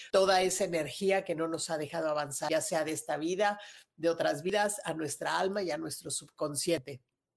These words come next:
Bueno, también doy una terapia que es de registros akáshicos,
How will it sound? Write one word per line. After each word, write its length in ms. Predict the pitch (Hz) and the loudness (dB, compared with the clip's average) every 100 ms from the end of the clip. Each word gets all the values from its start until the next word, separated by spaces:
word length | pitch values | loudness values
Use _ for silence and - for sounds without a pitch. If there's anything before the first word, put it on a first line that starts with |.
| _ - - - | _ -14 -10 -2
Bueno, 300 | 185 175 156 | 2 2 0
también 640 | 165 170 208 240 262 247 | -4 -2 0 2 2 0
doy 220 | 196 196 | -2 0
una 180 | 196 170 | 0 -2
terapia 540 | 165 156 196 196 214 220 | -2 -2 2 2 0 -2
que 100 | 160 | -4
es 140 | 151 | 0
de 100 | 156 | -2
registros 560 | 160 143 151 - 170 190 | -2 -6 -8 -6 -4 -4
akáshicos, 720 | - 247 - 269 - 294 | 0 0 2 -2 2 0